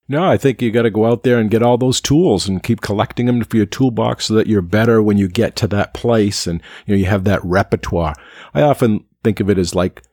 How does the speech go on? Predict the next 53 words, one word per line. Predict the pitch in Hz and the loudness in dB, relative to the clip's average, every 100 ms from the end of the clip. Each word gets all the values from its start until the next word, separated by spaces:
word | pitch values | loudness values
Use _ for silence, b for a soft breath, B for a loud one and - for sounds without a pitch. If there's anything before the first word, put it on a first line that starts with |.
| _ | _
you | 123 | 0
know, | 104 | 2
medical | 117 147 135 92 | 4 4 0 -4
school. | - 73 65 | -4 -6 -4
When | 90 | -2
you | |
get | 123 | 0
out | 156 | 2
of | 113 | 2
medical | 120 139 - | 2 2 -2
school, | 95 - 101 | -6 -2 0
you're | 151 | 2
not | 220 | 2
really | 120 98 | 2 2
a | |
doctor, | 73 80 85 98 - - 71 82 b - | 0 -2 -2 -2 -8 -12 -12 -14 b -8
even | 101 95 | -2 -2
though | 87 | -2
technically | - 95 101 - 85 | -4 -4 -4 -6 -4
you | 90 95 | -2 -2
are. | 147 127 - - | -2 -2 -4 -4
You | |
still | 147 175 | 0 2
have | 160 | 0
to | 147 | 2
go | 143 | 0
do | 131 139 | 2 2
your | 135 | 4
residency. | 120 107 123 123 98 82 - - - _ | 4 4 2 2 0 -2 -6 -8 -12 _
You | 107 | -6
have | 110 | -4
to | 120 | -2
go | 110 117 | 0 2
and | 113 101 B | 2 -2 B
learn | 98 107 120 | -4 0 2
those | 113 110 | 2 0
skills | - - 113 120 107 | -2 0 2 4 2
and | 92 | -2
get | 101 | -2
that | 110 - | -2 -4
practical | - 101 - 107 104 | -4 -4 -6 -4 -2
experience | 92 - - 170 202 107 87 | -2 -4 0 2 4 2 0
before | 127 - 214 | -6 -2 2
you're | 147 | 2
gonna | 101 92 | 2 0
go | 92 87 | -2 -2
open | 110 - 90 | -4 -4 -6
up | 87 | -6
your, | 92 80 - B B | -6 -6 -8 B B
you | 98 | -6
know, | 87 | -2
your, | 85 - - | -4 -6 -12
your | 85 | -12